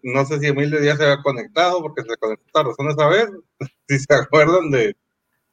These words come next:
¿se acuerdan de que les dije que Boston mínimo terminaba en segundo de la división?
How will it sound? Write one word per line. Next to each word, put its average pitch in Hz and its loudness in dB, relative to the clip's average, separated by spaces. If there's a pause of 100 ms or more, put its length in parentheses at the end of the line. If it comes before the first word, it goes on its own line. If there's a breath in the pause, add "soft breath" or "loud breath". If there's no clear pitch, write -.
(220)
¿se 131 2
acuerdan 147 2
de 135 2
que 120 -2
les 110 0
dije 120 -4
que 120 -4
Boston 131 -4
mínimo 139 -2
terminaba 110 -4 (140)
en 110 -6
segundo 113 -2
de 127 4
la 107 2
división? 104 -2